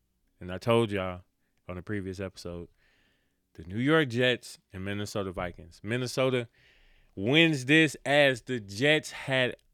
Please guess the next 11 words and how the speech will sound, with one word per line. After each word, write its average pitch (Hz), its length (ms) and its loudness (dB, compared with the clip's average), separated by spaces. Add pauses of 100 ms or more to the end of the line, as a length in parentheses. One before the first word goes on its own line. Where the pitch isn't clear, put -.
opportunities 135 1400 2
to - 160 -8
go 107 240 2
ahead 104 480 -2
and 98 380 -10
get 107 180 -10
the 98 60 -10
victory 95 460 -10
in 90 120 -14
this 104 260 -10
one 90 240 -14